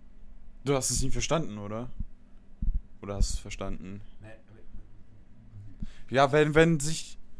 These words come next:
Speaker 1: die Bombenleger in die Luft jagen,
Speaker 2: Ja.
Speaker 1: glauben sie, dass sie ins Paradies kommen?
Speaker 2: Ja.
Speaker 1: Und hätte das sich in die Luft gejagt, wären wir ins Paradies gekommen.
Speaker 2: Ah.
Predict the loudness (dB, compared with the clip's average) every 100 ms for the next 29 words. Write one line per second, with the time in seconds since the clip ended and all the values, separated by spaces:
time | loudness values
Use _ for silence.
0 | -2 4 6 6 6 6 8 6 6 6
1 | 4 4 2 2 0 0 -2 -2 -8 -10
2 | -12 -18 -6 6 8 8 8 8 8 6
3 | 12 12 12 6 4 2 2 2 0 -2
4 | -6 -10 -14 -14 -14 -14 -12 -12 -12 -10
5 | -6 -4 -2 -2 4 4 4 0 0 2
6 | 2 0 2 2 0 -2 2 4 6 6
7 | 6 6 4 2 -4 -4 -2 0 -2 -4
8 | -6 -10 -12 -14 -14 -14 -12 -12